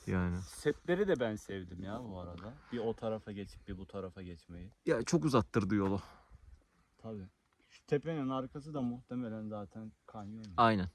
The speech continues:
Speaker 1: Yani sürekli bir yeri kanyon diye ümit ediyoruz ama bakalım orası kanyon çıkacak mı? Bakınca yok şurasıymış diyeceğiz büyük bir ihtimalle. Hayırlısı.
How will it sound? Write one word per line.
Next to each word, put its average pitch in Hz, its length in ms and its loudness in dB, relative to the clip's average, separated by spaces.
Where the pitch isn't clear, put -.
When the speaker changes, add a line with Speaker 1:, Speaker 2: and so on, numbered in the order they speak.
Speaker 1:
Yani 110 240 8
sürekli 120 460 6
bir 117 60 8
yeri 117 120 10
kanyon 117 380 8
diye 107 100 4
ümit 107 220 6
ediyoruz 104 320 6
ama 127 260 2
bakalım 131 320 12
orası 117 260 12
kanyon 107 280 10
çıkacak 101 420 6
mı? 92 140 6
Bakınca 104 480 6
yok 104 220 6
şurasıymış 95 640 4
diyeceğiz 87 320 0
büyük - 200 -4
bir 98 60 2
ihtimalle. 113 440 -2
Hayırlısı. 107 520 6